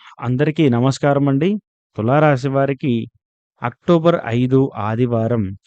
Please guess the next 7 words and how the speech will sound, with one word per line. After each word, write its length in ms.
సాధారణమైన 960
రోజు 280
కాదు. 380
ఈరోజు 480
ఒక 180
స్త్రీ 320
వల్ల 260